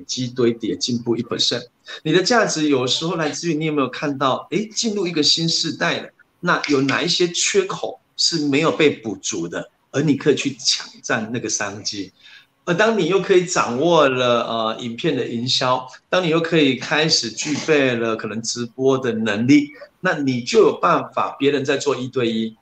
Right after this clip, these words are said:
而你反而在做的是一对多，你反而在做的是一对万。所以你可以把你的价值最大化，然后用来服务最多的人。<laughs> 这是第一句我想要送给大家的。那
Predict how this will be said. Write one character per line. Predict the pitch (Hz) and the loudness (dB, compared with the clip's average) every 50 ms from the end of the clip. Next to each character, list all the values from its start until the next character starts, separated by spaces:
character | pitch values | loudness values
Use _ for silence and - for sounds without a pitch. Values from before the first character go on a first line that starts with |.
| _ _ | _ _
而 | 139 143 | 0 2
你 | 156 170 160 156 | 4 4 4 2
反 | 160 160 131 107 104 | 2 0 -2 -2 -2
而 | 110 | 0
在 | 104 139 135 | 0 0 0
做 | 131 - 143 131 | 0 0 0 0
的 | 113 110 | 0 0
是 | - - 135 | -2 -4 -6
一 | 135 131 127 | -6 -8 -8
对 | 120 - 120 113 | -4 -4 -4 -4
多， | 117 - 113 107 107 | -2 -2 -2 -2 -2
你 | 113 120 120 | -2 -4 -4
反 | 120 - 107 101 | -2 -4 -4 -4
而 | 98 | -4
在 | - 127 | -4 -4
做 | 120 - - 127 107 | -4 -2 -2 -4 -2
的 | 101 98 | -2 -4
是 | 95 - - 120 113 - | -6 -6 -6 -6 -10 -10
一 | - 120 120 | -10 -12 -8
对 | - 127 113 | -2 -2 -2
万。 | 101 101 107 104 - - _ _ _ _ _ _ _ _ | 2 0 0 -2 -2 -12 _ _ _ _ _ _ _ _
所 | - - 170 165 | -2 2 2 2
以 | |
你 | 151 147 127 117 | 2 2 -2 -4
可 | - - - 170 | -6 -4 0 2
以 | 170 170 | 2 2
把 | - - 135 147 | 2 2 0 0
你 | 151 127 | 0 0
的 | 110 117 | -2 -2
价 | 107 - - - 156 131 120 | -2 -2 0 0 2 0 0
值 | 110 110 - - 95 | -2 -6 -10 -10 -8
最 | 95 - 139 120 | -4 -2 -2 -2
大 | 117 - 117 101 | -2 -2 -6 -6
化， | - - 120 107 113 113 | -4 -4 -4 -4 -4 -6
然 | 113 | -6
后 | 113 120 139 | -4 -4 -4
用 | 123 139 127 120 | -4 -2 -4 -2
来 | 110 101 101 104 104 - - - _ | -2 -2 -4 -4 -6 -10 -18 -20 _
服 | - - - - - 107 | -14 -12 -12 -10 -8 -6
务 | 120 123 | -6 -6
最 | 120 - 123 | -4 -4 -6
多 | 110 113 107 | -4 -4 -4
的 | 101 98 - | -6 -6 -8
人。 | - - - _ - | -8 -12 -12 _ -18
<laughs> | - - _ | -18 -18 _
这 | - - | -2 -2
是 | 135 - 165 | 0 0 -2
第 | 135 - 175 175 | -2 0 0 0
一 | 175 | 0
句 | 165 - 160 147 | 0 0 0 2
我 | 131 135 | 2 2
想 | 143 - 120 110 | 2 2 -2 -2
要 | 117 131 127 127 120 117 | 0 2 2 2 2 0
送 | 113 - - 165 135 | 0 0 0 0 0
给 | 117 | 0
大 | 98 120 120 113 | -2 -4 -4 -4
家 | - - 110 117 | -4 -6 -6 -6
的。 | 110 113 110 - - - - - - _ | -4 -6 -6 -8 -10 -16 -18 -18 -10 _
那 | - 185 190 156 | 2 2 2 2